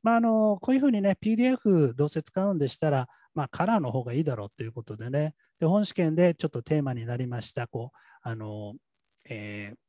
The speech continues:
刺し子とかですね、あと盆栽なんかの写真なんかもちょっと遊び心で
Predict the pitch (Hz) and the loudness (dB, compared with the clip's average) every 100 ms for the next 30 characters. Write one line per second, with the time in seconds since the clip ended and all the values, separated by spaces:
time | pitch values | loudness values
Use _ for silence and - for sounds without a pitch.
0 | _ - - 131 - 165 - - 107 101 | _ -10 -4 -4 -2 -4 -2 -6 -8 -8
1 | - 185 135 131 110 131 151 180 160 117 | -4 -4 -2 -6 -6 -4 -2 -2 -2 -4
2 | 123 110 - - 143 180 110 98 131 - | -8 -14 -14 -14 -8 -6 -8 -12 -8 -6
3 | - 135 - - 170 185 185 - 131 104 | -6 -8 -8 -4 0 2 2 0 -6 -8